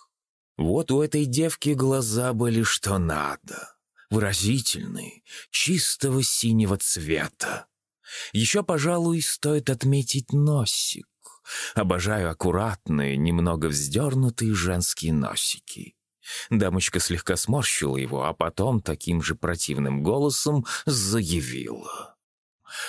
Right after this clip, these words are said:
"А кто это тут у нас делов натворил, а? Дурно пахнущих детских делов.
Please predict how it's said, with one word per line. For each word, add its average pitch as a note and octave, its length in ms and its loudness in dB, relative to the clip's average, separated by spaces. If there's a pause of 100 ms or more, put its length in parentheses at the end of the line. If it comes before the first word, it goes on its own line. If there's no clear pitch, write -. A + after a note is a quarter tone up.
"А G3+ 120 2
кто A#3 360 2
это D3 280 2
тут D3+ 280 0
у D#3 60 4
нас D3+ 260 4
делов B2 840 4
натворил, F#3+ 1000 2 (300)
а? F#4 220 0 (640)
Дурно A2+ 520 4
пахнущих A#2 920 0
детских D#3 640 0
делов. A2 840 0